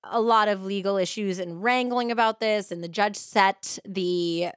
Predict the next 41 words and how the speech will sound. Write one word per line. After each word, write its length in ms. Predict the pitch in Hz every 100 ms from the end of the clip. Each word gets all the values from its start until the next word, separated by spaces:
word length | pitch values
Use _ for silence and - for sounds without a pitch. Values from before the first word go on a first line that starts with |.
| _ _ _ _
child 280 | - 240 214
support, 300 | - 214 196
like, 160 | 190 175
extremely, 1040 | - - - - - 285 302 294 285 254 247
extremely 420 | 202 - 220 202
high, 340 | 190 233 226
and 120 | 220 196
the 40 |
guy 160 | 190 185
had 120 | 175
to 60 |
go 100 | -
back 240 | 175 175 -
to 80 | 185
court. 400 | - 214 214 196
And 160 | 185
so 280 | - 185 180 _ _ _ -
there 180 | 240
was, 140 | 226 214
like, 120 | 196
a 60 | 196
month 240 | 214 214
he 80 | 220
couldn't 240 | 196 170
pay, 460 | 214 262 262 254 226
and 160 | 196
then 120 | 170 156
she 200 | - 156
said, 340 | - 147 160
"Well, 120 | 165
I'm 60 | 147
not 120 | 165
gonna 120 | 160
let 160 | 170 160
you 60 | 165
see 120 | 175
the 80 | 170
kids." 360 | - 254 226
And 180 | 202 220
he 80 | 220
said, 400 | - 269 294 269